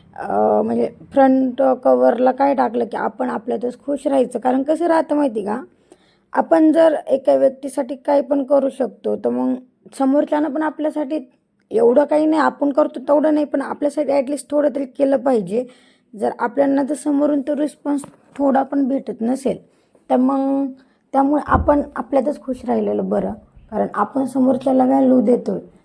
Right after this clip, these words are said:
आणि समोरचा जर आपल्याला काडीची पण व्हॅल्यू देत नसेल, तर मग बार बार आपणच कशाला व्हॅल्यू द्यायची त्याला? त्याच्यामुळे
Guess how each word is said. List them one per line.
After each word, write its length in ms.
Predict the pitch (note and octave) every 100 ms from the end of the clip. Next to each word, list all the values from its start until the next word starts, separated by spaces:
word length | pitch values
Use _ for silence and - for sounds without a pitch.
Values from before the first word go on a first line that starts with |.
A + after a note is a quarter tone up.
| _ -
आणि 220 | G3 G3+
समोरचा 460 | G#3 B3 A#3+ B3 C#4
जर 60 |
आपल्याला 360 | C4+ C4+ C#4+ C4+
काडीची 400 | C#4+ C#4+ D4+ -
पण 140 | D#4
व्हॅल्यू 380 | D#4 D#4+ D#4 D4
देत 180 | B3 D4+ D4
नसेल, 380 | C#4+ C#4+ G3+ - _ _ -
तर 40 |
मग 220 | C4 C4 C4 - _ -
बार 280 | B3 D4+
बार 160 | D#4+ E4+
आपणच 380 | D#4 D#4+ E4 E4 F#4
कशाला 300 | F#4 E4+ D4+
व्हॅल्यू 300 | C#4+ C4 A#3+
द्यायची 300 | A#3+ A#3+ A3+
त्याला? 200 | E3+ D#3 - _ _ _ -
त्याच्यामुळे 400 | C4+ D4+ D4